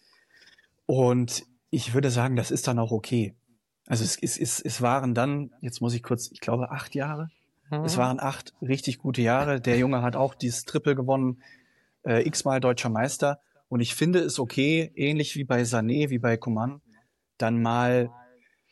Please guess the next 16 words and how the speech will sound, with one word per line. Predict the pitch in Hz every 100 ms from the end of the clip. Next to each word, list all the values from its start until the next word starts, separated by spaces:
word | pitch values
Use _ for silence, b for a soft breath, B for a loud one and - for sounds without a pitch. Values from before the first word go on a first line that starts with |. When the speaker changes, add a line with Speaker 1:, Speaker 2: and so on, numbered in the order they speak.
| b _ _ -
Speaker 1:
einen | 156
Schlussstrich | - 151 - 143 -
zu | 127
ziehen | - 135 120 101 - - - -
unter | 120 123
so | 120
einem | 117
Kapitel. | 117 - 120 110 -
Also | 131 131
Goretzka, | - - 120 143 139 139 -
der | 123 117
hat | 139
seine | - 127 123
Verdienste | 127 123 156 - 143
bei | 135
Bayern. | 131 135 139